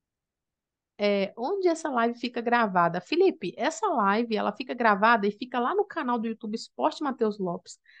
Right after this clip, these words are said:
na playlist Lives de Ligações, tá? Aí todas essas calls das nove fica gravada lá e ela vai tá com o tema do início da call aqui, tá bom? Dan,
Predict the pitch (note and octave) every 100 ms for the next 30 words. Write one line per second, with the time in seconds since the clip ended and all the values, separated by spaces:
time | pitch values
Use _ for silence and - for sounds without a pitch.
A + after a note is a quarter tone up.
0 | _ A#3+ A#3 C4+ B3 A#3+ C4 C4 A#3 C#4
1 | E4+ D#4+ D4 C#4 D#4 D4 F#3 F#3 F3 -
2 | D#4 - _ _ _ F#3 F3+ F#3+ D4 E4+
3 | C#4+ C#4 B3+ - G#3+ G3 G#3+ G#3 G3 F#3+
4 | B3+ C4 - _ _ B3+ C4 B3 B3 A#3
5 | A3+ B3+ A3+ - B3+ C#4 B3+ C4 C4 C4
6 | B3+ C#4 C#4 - A3+ C#4+ D4+ G#3 B3+ B3+
7 | B3 B3 C4 - B3 F4 - F#3 - _
8 | _ _ _ _ - G3 F3+ C#4 - _
9 | _ _ _ _ _ _ _ _ _ _
10 | _ _ _ _ _ F#3+ B3 D#4 A3+ F3